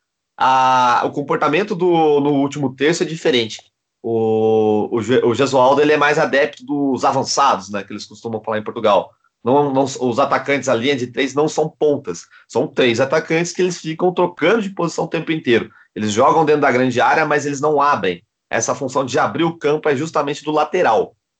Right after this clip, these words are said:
E quem tem se destacado muito, e é um jogador que eu acho que precisa ser valorizado, eu acho que é um, é um, é uma, um possível nome, né, pra, pra aparecer bastante no futebol brasileiro de alto nível hoje, no,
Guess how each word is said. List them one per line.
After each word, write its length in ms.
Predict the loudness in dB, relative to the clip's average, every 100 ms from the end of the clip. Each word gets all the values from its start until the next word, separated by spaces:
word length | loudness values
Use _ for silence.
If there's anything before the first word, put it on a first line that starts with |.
| -10
E 100 | -8
quem 240 | -2 -2
tem 200 | 0 0
se 120 | 0 -4
destacado 640 | -2 -2 0 0 0 -2
muito, 460 | -6 -2 -2 -2 -4
e 40 |
é 40 |
um 80 | -4
jogador 420 | 0 0 0 -2
que 80 | 0
eu 80 | 0
acho 200 | 0 -4
que 360 | -6 -4 -4 -8 _ _ _
precisa 260 | -10 -4 -2
ser 160 | 0 0
valorizado, 540 | 2 2 2 2 2
eu 40 |
acho 120 | 0 0
que 60 |
é 40 | -2
um, 180 | -2 -8 -4
é 80 | 0
um, 240 | 2 2
é 120 | 2 2
uma, 1000 | 2 0 -2 0 2 2 4 2 0
um 140 | -4 -8
possível 380 | -8 -2 0 2
nome, 320 | 2 2 2
né, 260 | 0 -2 -6 _ _ _
pra, 320 | 0 2 2
pra 120 | 0 -2
aparecer 400 | -2 -2 -4 -2
bastante 540 | -2 -2 -2 -2 -2
no 80 | -6
futebol 840 | -4 -2 2 2 2 2 -2 -6 _ _
brasileiro 540 | -2 -2 0 0 0 0
de 140 | 0
alto 220 | -2 -2
nível 360 | -6 -4 -4 -2
hoje, 360 | 0 0 0
no, 100 | -2